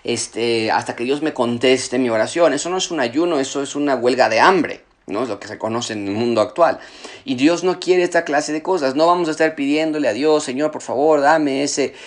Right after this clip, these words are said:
ese Mazda rojo nuevo del año, esa nueva casa", todos los días, porque eso es, no es a lo que se refiere cuando dice Dios, "Pidan, pidan y se os dará". ¿Queremos qué? ¿Qué es lo, qué es lo que estamos aprendiendo en esta clase? Debemos pedir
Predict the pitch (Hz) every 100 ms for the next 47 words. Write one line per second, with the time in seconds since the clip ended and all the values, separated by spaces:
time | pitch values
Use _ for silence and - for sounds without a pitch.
0 | - - 135 139 131 127 123 113 101 -
1 | - - 120 147 139 127 117 139 156 156
2 | 139 123 131 147 160 135 123 120 139 165
3 | 151 131 135 139 143 139 139 147 135 -
4 | 151 156 147 - - - - 151 165 170
5 | 156 151 156 139 170 - - - _ -
6 | 139 139 151 151 156 143 - 151 147 156
7 | 165 151 151 - 123 117 123 139 120 113
8 | 120 120 120 120 120 - 147 165 175 147
9 | 107 110 143 156 151 143 143 156 135 -
10 | - - 135 151 165 165 - 160 113 143
11 | 147 165 165 165 165 170 165 160 160 151
12 | 147 147 147 143 147 143 104 120 143 151
13 | - 139 160